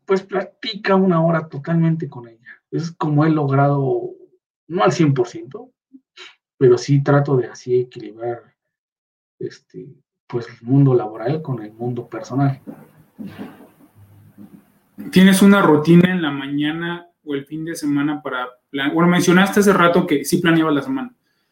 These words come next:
Speaker 2: ¿no? Una semana anti-, de anticipación, todas sus actividades. ¿En la mañana tienes una rutina de tu día?
Speaker 1: Sí,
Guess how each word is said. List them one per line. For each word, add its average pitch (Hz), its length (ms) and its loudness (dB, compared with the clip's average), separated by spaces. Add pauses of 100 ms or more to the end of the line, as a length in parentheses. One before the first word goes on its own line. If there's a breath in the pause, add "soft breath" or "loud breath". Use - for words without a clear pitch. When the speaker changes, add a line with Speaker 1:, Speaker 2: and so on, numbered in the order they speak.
(140)
Speaker 2:
¿no? 170 200 2
Una 180 160 4
semana 156 280 4
anti-, 143 260 -2
de 147 120 -2
anticipación, 147 600 -2
todas 165 180 -2
sus 139 160 -8
actividades. 147 600 0
¿En 151 140 2
la 156 100 2
mañana 165 520 2
tienes 180 600 -6
una 143 1120 -2
rutina 143 640 -2 (560)
de 135 120 2
tu 135 180 -4
día? 139 280 -8 (640)
Speaker 1:
Sí, 143 440 2